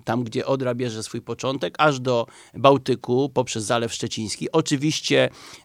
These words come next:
y, bardzo dużo wydarzeń, y, m, również było organizowanych w samym Wrocławiu. Przypominam, że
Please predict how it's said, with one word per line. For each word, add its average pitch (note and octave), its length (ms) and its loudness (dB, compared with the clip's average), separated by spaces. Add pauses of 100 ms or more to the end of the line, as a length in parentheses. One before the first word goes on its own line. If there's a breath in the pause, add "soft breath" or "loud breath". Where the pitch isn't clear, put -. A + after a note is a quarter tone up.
y, A#2 180 0
bardzo C3+ 400 8
dużo B2 640 4
wydarzeń, B2 600 4
y, A#2+ 200 0
m, A2 200 -2
również A#2+ 400 0
było A#2+ 260 2
organizowanych B2 760 2 (120)
w - 100 -8
samym F3 360 10
Wrocławiu. B2 580 0
Przypominam, D3 560 2
że C3 240 0